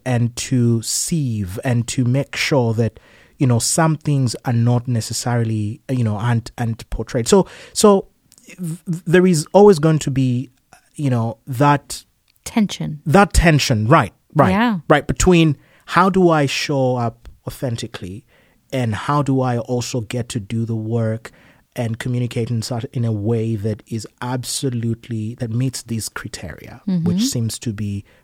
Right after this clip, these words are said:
Speaker 1: prescribed. So it's, it's, um,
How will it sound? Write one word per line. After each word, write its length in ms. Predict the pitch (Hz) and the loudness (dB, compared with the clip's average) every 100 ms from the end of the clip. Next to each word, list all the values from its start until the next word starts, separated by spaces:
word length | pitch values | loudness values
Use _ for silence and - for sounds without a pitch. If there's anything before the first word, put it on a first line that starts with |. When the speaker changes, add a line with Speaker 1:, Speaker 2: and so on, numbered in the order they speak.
| - | -14
Speaker 1:
prescribed. 880 | - 113 - - 107 82 - - - _ _ - - - - - - _ _ - - | -6 -6 -6 -10 -10 -10 -14 -20 -20 _ _ -20 -20 -20 -20 -20 -20 _ _ -20 -12
So 560 | - - 180 170 160 151 _ _ _ _ _ _ _ _ _ - - - | -2 6 8 8 4 0 _ _ _ _ _ _ _ _ _ -20 -6 2
it's, 460 | 160 - - - - | 4 2 -4 -6 -4
it's, 300 | 160 - - | -4 -2 4
um, 520 | 147 139 127 123 123 | 6 6 4 2 -2